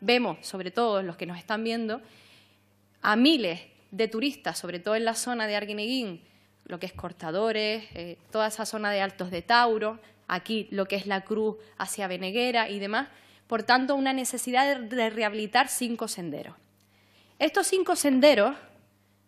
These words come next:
fueron seleccionados por una comisión de que, una comisi-, una, un comité de acción local del municipio de Mogán que lo componen catorce personas. Aquí está el listado. Lo ca-, lo componen catorce personas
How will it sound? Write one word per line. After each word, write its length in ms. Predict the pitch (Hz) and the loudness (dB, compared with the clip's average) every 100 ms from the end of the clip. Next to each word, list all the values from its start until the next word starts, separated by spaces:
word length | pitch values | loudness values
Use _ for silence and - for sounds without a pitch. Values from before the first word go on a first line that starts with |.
| _ | _
fueron 360 | - 302 349 330 | 4 6 6 2
seleccionados 880 | 311 254 - 240 233 285 214 240 - - - _ _ | 0 -2 -2 -2 2 4 4 0 -4 -12 -14 _ _
por 160 | 240 247 | 2 4
una 220 | 330 359 | 4 6
comisión 840 | 339 285 262 - 302 294 285 311 285 | 6 6 4 4 6 6 2 -4 -12
de 260 | 208 226 226 | -4 -2 0
que, 400 | 233 226 220 - | 0 0 -4 -2
una 200 | 254 302 | 0 2
comisi-, 460 | 311 294 277 - - | 2 0 0 -4 -2
una, 180 | 269 | 0
un 120 | 294 294 | 0 2
comité 380 | 285 277 269 | 2 2 2
de 60 | 247 | 0
acción 380 | 202 - 285 285 | 0 0 2 2
local 500 | 233 247 226 220 269 - | 2 2 2 0 -6 -16
del 140 | 196 202 | -10 -8
municipio 440 | 196 190 247 277 | -6 -8 -6 -2
de 40 | 254 | -2
Mogán 340 | 214 226 269 - - - - | 0 -2 -2 -12 -20 -20 -2
que 100 | 262 | 2
lo 160 | 254 | 4
componen 540 | 254 254 233 294 359 330 | 4 0 4 4 4 2
catorce 480 | 254 233 247 - 262 | 0 2 -2 -2 -4
personas. 560 | 233 214 208 160 156 - _ _ _ _ - _ _ | -4 -2 -4 -4 -8 -14 _ _ _ _ -20 _ _
Aquí 220 | - 214 233 | -4 -4 -4
está 240 | 220 240 | -2 -2
el 60 | 240 | -2
listado. 500 | 214 - 156 151 - _ _ | -6 -8 -8 -8 -14 _ _
Lo 140 | 240 233 | -2 2
ca-, 140 | 240 | 2
lo 200 | 233 226 | 4 2
componen 420 | 233 233 311 359 | 0 2 2 4
catorce 460 | 302 247 294 302 294 | 2 4 4 2 0
personas 560 | 240 220 - 311 233 | -2 0 2 2 2